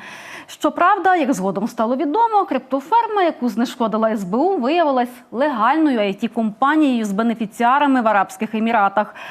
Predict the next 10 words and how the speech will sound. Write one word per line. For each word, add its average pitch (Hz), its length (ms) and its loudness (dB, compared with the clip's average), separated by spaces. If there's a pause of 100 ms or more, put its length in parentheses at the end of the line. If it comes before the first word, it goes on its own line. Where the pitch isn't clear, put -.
(140)
а - 120 2
частина 247 500 -2
вилученої 214 540 -2
техніки — 415 560 -4 (460)
ігровими 277 440 0
консолями 294 640 0
PlayStation, 240 800 -4 (120)
які 330 380 0 (120)
не 262 240 2
зовсім, 285 760 2